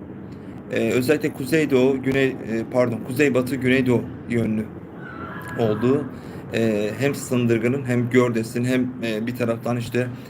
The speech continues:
Gelenme Payı dediğimiz, e, Kırkağaç, işte Akhisar üzerinde depremlerin yoğunlaştığını görüyoruz.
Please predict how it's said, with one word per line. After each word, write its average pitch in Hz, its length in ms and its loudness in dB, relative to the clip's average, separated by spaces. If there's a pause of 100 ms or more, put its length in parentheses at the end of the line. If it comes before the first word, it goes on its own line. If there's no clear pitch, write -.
(120)
Gelenme 123 400 4
Payı 113 200 0
dediğimiz, 113 480 -2 (460)
e, 98 420 0
Kırkağaç, 123 640 0
işte - 180 -10
Akhisar 117 580 -2 (120)
üzerinde 110 500 -2 (160)
depremlerin 113 440 2
yoğunlaştığını 110 580 0
görüyoruz. 120 380 2